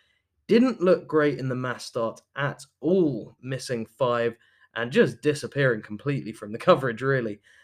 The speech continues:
Um, but I'm ignoring that, and I'm backing him to have sort of used the Christmas break well and come back fighting. He was behind the two Frenchmen on ski time,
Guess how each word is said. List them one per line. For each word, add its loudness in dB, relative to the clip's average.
Um, 2
but 2
I'm 6
ignoring 8
that, 2
and -2
I'm -2
backing -4
him -4
to -10
have -8
sort 0
of 0
used -2
the -8
Christmas -4
break -2
well -4
and -8
come -8
back -8
fighting. -4
He -4
was 4
behind -2
the -16
two -8
Frenchmen -8
on -10
ski -12
time, -6